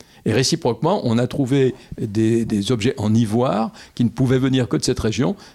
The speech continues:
dans des trésors vikings. Donc, euh, l'échange est clair. Et depuis, euh, les, la, l'archéologie est évidemment ténue. C'était pas des populations importantes, ni d'un côté ni de l'autre.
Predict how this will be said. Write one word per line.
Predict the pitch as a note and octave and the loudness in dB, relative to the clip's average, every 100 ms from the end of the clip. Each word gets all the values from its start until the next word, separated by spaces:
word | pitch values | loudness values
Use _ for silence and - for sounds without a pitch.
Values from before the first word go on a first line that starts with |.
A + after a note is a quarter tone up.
| - | -6
dans | A#2 D3 | -2 -2
des | |
trésors | B2 A#2+ B2+ D#3 | -2 -2 0 0
vikings. | D#3+ - - _ | -2 -8 -12 _
Donc, | B2 B2 - | -4 -2 -2
euh, | - | -2
l'échange | A#2 A#2+ - F3+ E3 - | 0 0 0 0 -2 -2
est | B2 | -4
clair. | - A2+ D#2 - - - - | -2 -4 -6 -12 -20 -20 -6
Et | G2+ | -2
depuis, | F2+ F2 A2+ D#3 F3 | -2 0 0 2 2
euh, | A#2 G2+ F#2 G#2 | 2 2 2 2
les, | G2 G2 G2+ | 2 0 0
la, | F2 G2 E2+ | 0 -2 -2
l'archéologie | E2+ D#2 D#2+ - G#2 G#2 | -2 -4 -4 -2 0 2
est | A#2+ A2 | 2 0
évidemment | G#2+ G#2+ | 0 0
ténue. | G#2+ C3+ C#3+ C#3 | 0 0 2 2
C'était | G#2+ B2 A2 | 0 -6 -6
pas | A2+ | -6
des | G#2+ | -6
populations | F#2 G#2 A2 G#2+ A2+ | -6 -6 -4 -4 -4
importantes, | A2 A#2 - C3 - - - | -6 -6 -4 -4 -4 -12 -6
ni | A#2 G#2+ | -2 0
d'un | G#2 | 0
côté | A2 - G#2+ | -2 0 -2
ni | B2+ | 0
de | |
l'autre. | D#3 D#3+ | 0 0